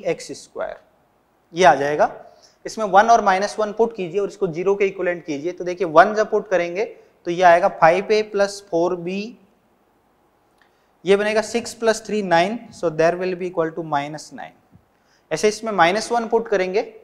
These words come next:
तो ये बनेगा फ़ाइव ए माइनस फ़ोर बी और that will be equal to, इस बार माइनस वन पुट किया है, so minus six plus three,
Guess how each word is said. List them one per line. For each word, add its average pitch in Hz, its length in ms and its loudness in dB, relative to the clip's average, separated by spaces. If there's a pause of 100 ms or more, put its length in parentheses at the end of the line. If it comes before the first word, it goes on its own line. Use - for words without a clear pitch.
(120)
तो 175 60 -4
ये 185 140 0
बनेगा 190 320 0
फ़ाइव 196 420 6
ए 220 100 4
माइनस 190 480 -2
फ़ोर 180 240 0
बी 185 160 -6 (1300)
और 151 260 2
that 170 220 8
will 202 180 0
be 196 100 -4
equal 170 300 0
to, 269 140 -4 (1200)
इस - 100 -10
बार 208 140 8
माइनस 175 340 2
वन 226 140 0
पुट 208 220 -2
किया 185 180 4
है, - 380 -2
so 165 140 -8
minus 160 320 0
six - 300 -6
plus 220 340 2
three, 214 120 -4